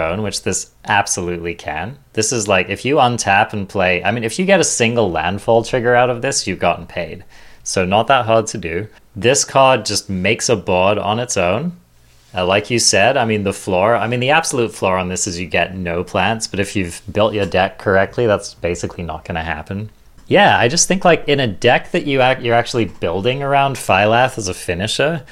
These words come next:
you're gonna have plenty of things to do with those plant creature tokens. I-, it's just easy to see scenarios in which you untap and win the game with this thing. And, and the, the fail state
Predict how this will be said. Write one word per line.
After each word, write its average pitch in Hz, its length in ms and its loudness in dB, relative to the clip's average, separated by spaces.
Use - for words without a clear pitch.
you're 107 120 0
gonna 127 160 0
have 110 180 0
plenty 131 320 0
of 127 100 2
things 120 260 -2
to 110 120 -4
do 95 200 -2
with 104 140 0
those 95 180 0
plant 95 380 -2
creature 101 360 -4
tokens. 135 680 -2
I-, - 80 -20
it's 127 480 -6
just - 280 -2
easy 143 340 2
to 117 120 -2
see 117 200 2
scenarios 98 580 0
in 95 80 -6
which 92 180 -6
you 95 120 -4
untap 87 480 -2
and 87 120 -8
win 85 140 -8
the 80 80 -12
game 78 340 -6
with 85 140 -6
this 85 160 -6
thing. 82 320 -6
And, 107 260 -2
and 120 280 -2
the, 110 140 4
the 101 160 0
fail 170 440 2
state 87 500 -2